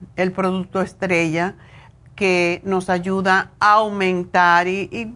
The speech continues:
casi nunca decimos eso, decimos tiene alquilglicerol, eh, alquilgliceroles y por qué ayuda, y porque, am,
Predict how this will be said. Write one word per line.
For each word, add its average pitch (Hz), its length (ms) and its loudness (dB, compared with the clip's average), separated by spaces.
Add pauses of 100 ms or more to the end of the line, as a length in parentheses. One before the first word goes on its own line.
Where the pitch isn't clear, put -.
casi 320 280 0
nunca 226 360 0
decimos 185 540 -2
eso, 202 280 -6
decimos 220 260 -6
tiene 214 200 -2
alquilglicerol, 185 1080 -2
eh, 180 600 -4
alquilgliceroles 170 1080 0
y 180 60 -4
por 170 200 -6
qué 175 100 0
ayuda, 170 580 2 (480)
y 220 240 -2
porque, 196 1000 -2 (100)
am, 180 640 2